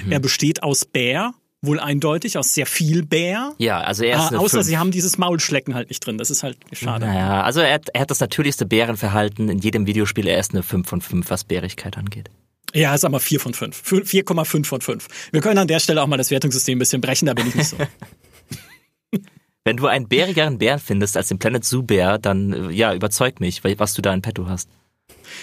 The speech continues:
Speaker 2: Ich hab, äh, nicht einen bärigeren Bären in petto, wobei man übrigens, wusstet ihr schon, dass, äh, der Braunbär, zu dem auch der Grizzly gehört,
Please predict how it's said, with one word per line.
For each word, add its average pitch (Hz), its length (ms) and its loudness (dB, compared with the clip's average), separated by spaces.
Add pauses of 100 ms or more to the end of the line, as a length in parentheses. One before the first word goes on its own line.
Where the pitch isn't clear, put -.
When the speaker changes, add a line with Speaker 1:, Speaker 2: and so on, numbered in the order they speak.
(160)
Speaker 2:
Ich 196 160 2
hab, 202 180 -2
äh, 175 380 2
nicht 165 640 2
einen 196 160 0
bärigeren 151 540 2
Bären 180 420 2
in 139 160 -2
petto, 156 320 0
wobei 143 220 0
man 156 160 0
übrigens, 156 400 -2
wusstet 156 240 -2
ihr 147 80 0
schon, 165 240 -2
dass, 143 300 0
äh, 139 360 2 (240)
der 139 120 0
Braunbär, 147 800 0
zu - 100 -4
dem 131 160 -4
auch 131 80 -8
der 131 160 -2
Grizzly 151 560 -2
gehört, 131 560 0